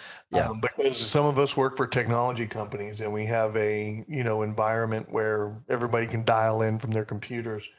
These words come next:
Speaker 1: Yeah.
Speaker 2: So we'll get on a WebEx about two hours before, and we'll start comparing, you know, who's volunteering where,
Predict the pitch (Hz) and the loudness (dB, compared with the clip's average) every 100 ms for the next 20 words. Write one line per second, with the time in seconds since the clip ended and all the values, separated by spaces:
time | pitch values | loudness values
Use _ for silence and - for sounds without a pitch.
0 | _ - - 80 85 147 139 208 220 214 | _ -16 -2 -2 2 2 4 4 4 6
1 | 202 160 143 143 127 113 127 120 - 175 | 6 6 6 6 4 2 2 2 4 4
2 | 147 139 135 117 110 - 123 117 107 - | 6 6 4 2 -2 -2 0 0 -2 -8
3 | _ _ _ _ _ - - - 135 127 | _ _ _ _ _ -18 -10 -2 0 0
4 | 123 120 117 117 117 117 - 139 139 139 | 0 0 -2 -4 -2 -2 0 0 0 -4
5 | 135 135 135 131 131 131 131 120 110 151 | 0 2 2 2 0 0 0 0 2 4
6 | 160 139 143 147 143 143 143 139 127 117 | 4 4 4 4 4 4 4 4 4 4
7 | 123 123 120 | 4 4 4